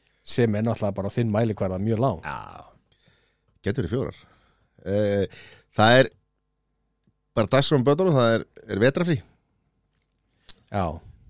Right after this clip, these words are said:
Speaker 3: Byrja þetta.
Speaker 2: Já, það er vetrarfrí út um allt,
Speaker 3: Já,
Speaker 2: ekki?
Speaker 3: vetrarfrí í dag og morgun og svo skipulast það er á mánudaginn.
Speaker 1: Já, það sama er mér nefnum bara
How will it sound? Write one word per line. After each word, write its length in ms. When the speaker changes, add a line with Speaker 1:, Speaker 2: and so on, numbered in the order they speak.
Speaker 3:
Byrja 200
þetta. 160
Speaker 2:
Já, 40
það 60
er 160
vetrarfrí 500
út 140
um 80
allt, 100
Speaker 3:
Já, 80
Speaker 2:
ekki? 140
Speaker 3:
vetrarfrí 260
í 80
dag 160
og 80
morgun 300
og 40
svo 200
skipulast 420
það 60
er 80
á 40
mánudaginn. 300
Speaker 1:
Já, 200
það 180
sama 280
er 80
mér 160
nefnum 280
bara 180